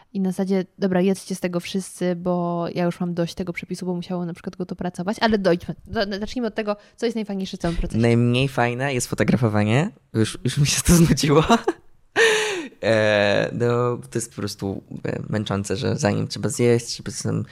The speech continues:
Speaker 2: rozłożyć to, to, to, to przestrzeń do fotografii, wystylizować.
Speaker 1: Potem ci to wystygnie.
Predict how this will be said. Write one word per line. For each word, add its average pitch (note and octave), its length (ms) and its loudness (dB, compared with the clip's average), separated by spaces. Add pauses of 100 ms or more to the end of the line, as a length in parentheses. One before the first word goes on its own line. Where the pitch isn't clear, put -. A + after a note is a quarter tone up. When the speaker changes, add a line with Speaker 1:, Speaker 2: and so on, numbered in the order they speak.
(540)
Speaker 2:
rozłożyć A2+ 600 0
to, - 120 -8 (220)
to, - 160 -18
to, G#2 240 0 (460)
to - 80 -10
przestrzeń G#2 500 -2
do - 80 -12
fotografii, G#2 840 -2
wystylizować. G#2+ 1160 0
Speaker 1:
Potem F#4 200 2
ci A3 120 -2
to G#3 80 2
wystygnie. F3+ 880 -4